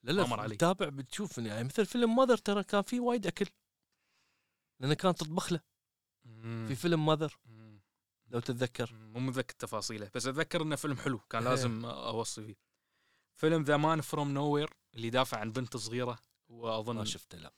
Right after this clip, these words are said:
Speaker 2: انفيرنال، هذا تعرفه، أفير، انترنال أفير، اللي
Speaker 1: أوه،
Speaker 2: سوى
Speaker 1: انفيرنال أفير.
Speaker 2: انفيرنال أفير،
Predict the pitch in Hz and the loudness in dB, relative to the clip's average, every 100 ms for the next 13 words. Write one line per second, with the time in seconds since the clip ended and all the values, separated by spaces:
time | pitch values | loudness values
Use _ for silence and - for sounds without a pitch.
0 | _ _ _ _ _ _ _ _ - 120 | _ _ _ _ _ _ _ _ -8 -4
1 | 123 123 117 - 156 165 160 165 165 143 | -4 -4 -8 -14 -8 -6 -4 -6 -4 0
2 | 143 131 113 - 98 - _ 120 - 127 | 0 -2 -8 -10 -16 -18 _ -12 -4 -4
3 | 117 - 107 151 147 139 135 - 127 110 | -4 -12 -8 -4 -2 -2 -4 -6 -8 -8
4 | _ _ - 113 151 202 202 - 135 - | _ _ -16 0 6 8 8 4 0 6
5 | 180 185 131 110 101 110 90 - _ _ | 6 8 4 2 -2 -6 -6 -8 _ _
6 | _ _ _ _ 123 123 - 139 127 120 | _ _ _ _ -10 -10 -12 -14 -12 -10
7 | 117 - - 110 | -12 -14 -12 -12